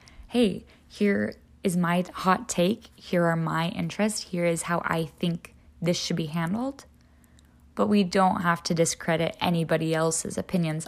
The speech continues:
either, because they also have a right to self-advocacy and for standing up for themselves. So really quick for you guys, I'm just gonna dive into a little four-step process that I like to use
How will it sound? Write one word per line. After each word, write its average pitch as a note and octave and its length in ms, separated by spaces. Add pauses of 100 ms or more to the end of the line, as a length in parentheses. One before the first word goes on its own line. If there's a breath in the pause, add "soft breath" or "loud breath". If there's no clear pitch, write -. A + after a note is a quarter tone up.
(100)
either, B3+ 460 (440 soft breath)
because G#3 320
they G3+ 180
also F3+ 480
have D#3+ 220
a D#3 40
right D#3 360
to - 80
self-advocacy E3+ 1080
and F#3 100
for F3+ 120
standing E3 340
up - 160
for - 60
themselves. - 720 (1080)
So A3+ 200
really G#3 240
quick A3 260
for - 180
you E3+ 140
guys, D#3+ 460
I'm F#3 160
just G3 220
gonna A#3+ 180
dive E3 380
into E3+ 340
a E3 80
little D#3+ 300
four-step E3+ 1000 (120)
process B3 840 (460 soft breath)
that F#3+ 100
I F#3+ 120
like F3 300
to - 140
use F3 500